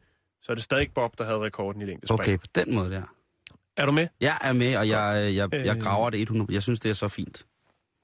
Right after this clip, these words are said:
Speaker 1: Det er godt. Øhm, man kan sige, at hans favoritudgave,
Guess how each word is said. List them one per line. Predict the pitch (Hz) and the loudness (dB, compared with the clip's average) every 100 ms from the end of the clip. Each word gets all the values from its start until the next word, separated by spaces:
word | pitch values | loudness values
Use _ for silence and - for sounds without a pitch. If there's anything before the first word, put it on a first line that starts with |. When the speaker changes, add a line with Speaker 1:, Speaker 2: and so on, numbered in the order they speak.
| _ _ _ _ _ _ _ _ _ _ _ | _ _ _ _ _ _ _ _ _ _ _
Speaker 1:
Det | 202 | 0
er | |
godt. | 196 208 - _ _ _ _ - | 0 -2 -8 _ _ _ _ -2
Øhm, | 151 135 127 131 - - _ _ - | 0 0 -4 -6 -12 -20 _ _ -4
man | 170 | -2
kan | 170 | 0
sige, | 185 170 156 | 2 2 2
at | 143 - _ _ _ _ _ | -2 -10 _ _ _ _ _
hans | - 170 - - | -2 -2 -4 -8
favoritudgave, | - 190 170 143 214 - - - - _ _ _ - 160 135 117 98 104 | -6 0 0 0 -2 -2 -4 -6 -14 _ _ _ -2 0 2 0 -4 -6